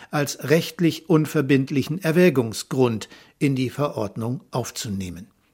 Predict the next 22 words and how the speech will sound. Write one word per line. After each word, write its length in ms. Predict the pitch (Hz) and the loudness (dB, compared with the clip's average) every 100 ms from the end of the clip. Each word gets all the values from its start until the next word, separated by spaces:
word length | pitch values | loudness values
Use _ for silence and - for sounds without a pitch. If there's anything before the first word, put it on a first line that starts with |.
| - | -8
Die 160 | 120 110 | -6 2
deutschen 400 | 160 160 - 147 | 4 4 4 4
Nachforderungen 800 | 170 202 - 104 - 104 104 - | 2 2 -2 -4 -2 -4 -6 -4
einer 280 | 123 131 | -2 0
rechtlich 540 | 120 165 - 156 131 139 | 0 -2 -2 -4 -2 0
wasserdichten 680 | 170 170 143 139 - 139 123 | 2 2 0 -2 -2 -4 0
Brüsseler 500 | 151 180 160 135 120 | 4 4 4 2 0
Erklärung 720 | 127 - 160 170 160 147 139 | -2 -2 0 2 2 2 2
noch 180 | 127 - | 2 -2
vor 340 | - 214 208 | -2 2 4
der 180 | 165 127 | 2 0
Zustimmung 580 | - 139 - 135 120 113 | -2 -4 -2 -2 -2 0
Berlins 540 | 117 123 160 180 - - - - - | 0 2 2 0 -2 -10 -18 -16 2
sind 220 | 180 202 | 2 4
nichts 200 | 160 - | 2 0
anderes 440 | 147 151 139 - | 0 4 4 4
als 180 | 131 120 | 0 0
ein 160 | 120 127 | -2 0
Misstrauensvotum 960 | 156 - 147 127 120 156 131 143 123 | 0 -2 -2 -2 -2 0 0 0 0
gegenüber 440 | 127 123 120 120 | 0 0 0 2
der 140 | 110 107 | 2 -2
Kommission 720 | - 113 101 - 160 170 | -4 -4 -2 2 4 4